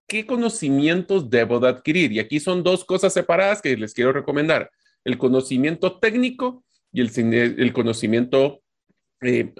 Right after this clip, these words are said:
general, podemos decirlo. Por ejemplo, en técnico es qué son las cosas que tienen que ver con el rol o la empresa o lo que tengo que saber de productos o servicios que voy a estar involucrado. Pero también tengo que conocer cosas como ya más de la cultura de la organización,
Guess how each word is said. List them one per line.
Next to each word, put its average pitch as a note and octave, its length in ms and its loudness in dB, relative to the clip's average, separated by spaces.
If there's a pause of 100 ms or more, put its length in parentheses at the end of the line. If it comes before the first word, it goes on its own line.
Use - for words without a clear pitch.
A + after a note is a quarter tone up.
(100)
general, C#3 460 2
podemos A#2 440 0
decirlo. A2 440 -4
Por B2+ 120 0
ejemplo, C3+ 300 2
en B2 180 0
técnico G#3+ 520 0
es B2+ 200 4 (420)
qué F3 100 4
son F#3 160 2
las F#3+ 200 2
cosas F#3 260 -2
que C#3 80 -10
tienen D3+ 220 0
que C3+ 100 0
ver C3 180 2
con F3+ 160 2
el B2+ 140 4
rol D3 400 4
o D3+ 80 4
la A2 140 0
empresa C#3 500 -2
o C3+ 60 0
lo A2 120 -4
que A2+ 100 -10
tengo D3 220 0
que C#3 120 -2
saber B2 200 2
de C#3+ 80 -2
productos C#3+ 560 0
o B2 40 -8
servicios B2+ 440 -2
que - 80 -6
voy G#2+ 120 2
a - 20 2
estar A2+ 220 0
involucrado. A2 600 0 (500)
Pero F#3 120 2
también F#3 220 2
tengo A3+ 160 0
que A3 80 0
conocer E3+ 380 0
cosas G3 280 -2
como C3+ 240 -2
ya C3 160 4
más E3 240 -4
de F3 80 -2
la C3 160 -4
cultura D#3 540 2
de B2+ 60 4
la A#2 80 2
organización, A2+ 880 0